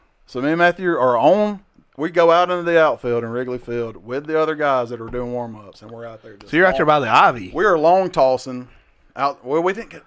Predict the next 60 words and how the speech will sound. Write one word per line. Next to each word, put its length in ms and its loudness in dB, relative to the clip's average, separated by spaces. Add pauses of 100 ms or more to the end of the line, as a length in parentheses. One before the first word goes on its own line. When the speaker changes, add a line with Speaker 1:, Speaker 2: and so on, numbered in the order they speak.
Speaker 1:
I 60 -12
didn't 160 -10
go 220 -2
that 160 -4
far 320 -4
'cause 160 -14
there 100 -8
was 100 -10
Speaker 2:
Okay. 80 -12
Speaker 1:
more 240 -6
dudes 280 -8
out 140 -6
there, 180 -8
but 160 -18
we 60 -12
Speaker 2:
Yeah. 60 -10
Speaker 1:
stayed 300 -6
kinda 180 -10
closer 300 -6
to 80 -14
the 100 -12
infield, 460 -10 (480)
maybe, 200 -8
like, 180 -14
a 60 -20
third 260 -20
of 80 -20
the 60 -20
way 360 -16
out, 140 -16 (100)
Speaker 2:
Yeah. 60 -20
Speaker 1:
you 80 -20
know. 100 -20 (300)
But 100 -10
we 140 -6
were 100 -4
out 120 -6
there 100 -16
long 260 -12
tossing 340 -12
on 120 -20
Wrigley 240 -18
Field 260 -20
before 220 -20
the 80 -20
game. 80 -20
Speaker 2:
That's 260 -16
awesome. 420 -18 (140)
Speaker 1:
That 140 -10
was 80 -14
incredible. 600 -12 (300)
Speaker 2:
Y'all 140 2
remember 220 -2
the 340 -6
bowl 300 -6
game 220 -12
that 100 -16
they 100 -12
played 300 -12
there? 360 -12